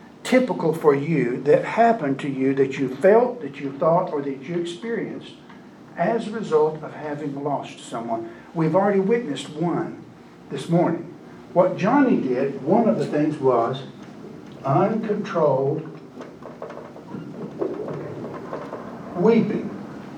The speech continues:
Johnny didn't want to break down and cry in front of us, did you? You didn't intend to do that. That was not something you wanted. I think it's wonderful that he felt safe with us in here,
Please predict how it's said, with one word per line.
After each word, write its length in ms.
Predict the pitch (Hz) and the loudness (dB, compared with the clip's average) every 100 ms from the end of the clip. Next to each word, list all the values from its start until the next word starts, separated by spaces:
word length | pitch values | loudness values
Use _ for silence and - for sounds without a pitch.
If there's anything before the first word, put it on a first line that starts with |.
| - - - - - | -14 -14 -14 -10 -6
Johnny 360 | 139 185 302 320 | 4 6 8 8
didn't 240 | 196 165 | 6 6
want 180 | 170 156 | 6 6
to 60 | 139 | 6
break 320 | 156 156 - | 8 8 6
down 300 | 151 147 143 | -2 0 0
and 100 | - | 0
cry 280 | 170 147 143 | 2 2 2
in 120 | 139 | 0
front 220 | 147 139 | 0 2
of 120 | 131 | 6
us, 180 | 196 220 | 6 6
did 320 | - 254 - | 6 8 6
you? 200 | - - - - - - - - - - | 2 -8 -12 -14 -16 -14 -16 -16 -14 -4
You 120 | 165 | 2
didn't 220 | 285 220 | 4 4
intend 360 | 165 - 160 131 | 0 0 0 0
to 100 | 131 | 2
do 160 | 131 127 | 2 4
that. 260 | 143 175 | 2 4
That 160 | 175 247 | 2 0
was 140 | 180 | -2
not 160 | 165 160 | -2 -2
something 340 | 165 147 147 | -2 -2 -2
you 80 | 135 | -4
wanted. 300 | 127 127 - - - - - | -4 -6 -10 -14 -18 -14 0
I 140 | 147 | 0
think 240 | 147 180 156 | 2 0 0
it's 160 | 120 | -4
wonderful 420 | 143 156 139 147 131 | -2 -4 -4 -6 -8
that 180 | 123 - - | -8 -10 -12
he 120 | 170 165 | -8 -4
felt 280 | 156 - | -2 -4
safe 380 | - - 214 208 - | -8 -2 0 0 -6
with 260 | 131 - - | -10 -10 -6
us 200 | 135 135 | -8 -6
in 180 | 123 - | -6 -6
here, 220 | 135 | -6